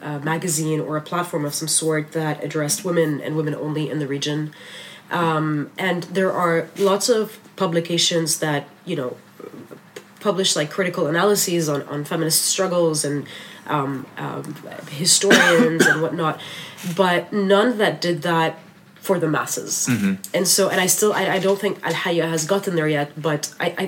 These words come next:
Speaker 1: this is, o-, the idea has always been to be the antidote to the Women's Weekly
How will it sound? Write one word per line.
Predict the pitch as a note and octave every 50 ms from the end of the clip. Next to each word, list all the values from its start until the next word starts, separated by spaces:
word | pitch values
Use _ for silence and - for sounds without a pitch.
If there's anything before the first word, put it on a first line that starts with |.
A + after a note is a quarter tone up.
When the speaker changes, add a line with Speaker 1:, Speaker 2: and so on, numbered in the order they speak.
| - -
Speaker 1:
this | F3 E3 G3 - -
is, | G3+ F#3 - - -
o-, | - -
the | - D#3+ F#3+ -
idea | F3 F3 D3+ F3 F#3 F3+
has | F3 F3 E3+ -
always | - E3+ E3+ F3 D#3
been | D3+ D#3+ D#3+ D#3 D3+ - - D3 D#3 - -
to | - G3+
be | E3 F3 E3
the | E3 E3 -
antidote | D3+ D#3+ D#3+ D#3+ F3 D#3 D#3 D3 D3
to | - D3
the | D#3
Women's | D3 D#3 D3+ D3+ D3 D3+
Weekly | D3+ D#3 D3+ - - - - -